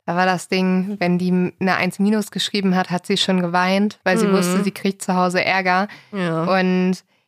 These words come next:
Speaker 1: das macht natürlich was mit einer Person, ne? Und die ist dann
Speaker 2: Mhm.
Speaker 1: auch, also da weiß man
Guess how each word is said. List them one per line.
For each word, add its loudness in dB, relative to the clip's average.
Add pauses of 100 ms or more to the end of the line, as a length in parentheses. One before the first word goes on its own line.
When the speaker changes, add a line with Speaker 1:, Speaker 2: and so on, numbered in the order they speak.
(160)
Speaker 1:
das -4
macht 0
natürlich -2
was -2
mit 0
einer -2
Person, -2
ne? 0
Und 0
die -2
ist -2
dann 2
Speaker 2:
Mhm. 2
Speaker 1:
auch, -4
also -2 (520)
da -4
weiß -2
man 2